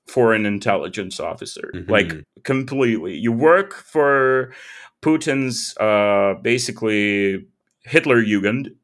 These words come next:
Speaker 1: uh,
Speaker 2: Right.
Speaker 1: for, for, for,
Speaker 2: The
Speaker 1: like,
Speaker 2: youth
Speaker 1: five
Speaker 2: apparatus,
Speaker 1: years,
Speaker 2: yeah.
Speaker 1: the youth apparatus. And then you leave and become an angel investor in Cali? Like,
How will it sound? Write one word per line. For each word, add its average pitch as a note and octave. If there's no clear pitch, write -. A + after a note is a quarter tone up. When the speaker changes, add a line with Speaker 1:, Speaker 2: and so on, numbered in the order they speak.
Speaker 1:
uh, G2+
Speaker 2:
Right. F#2
Speaker 1:
for, G#2
for, G#2
for, -
Speaker 2:
The G#2
Speaker 1:
like, G2+
Speaker 2:
youth F2
Speaker 1:
five B2
Speaker 2:
apparatus, A#2
Speaker 1:
years, G#2
Speaker 2:
yeah. F2
Speaker 1:
the A2
youth A#2+
apparatus. G#2
And D3+
then F3+
you F3
leave F3+
and E3
become D3+
an D3
angel D3
investor C#3
in B2
Cali? E3+
Like, B2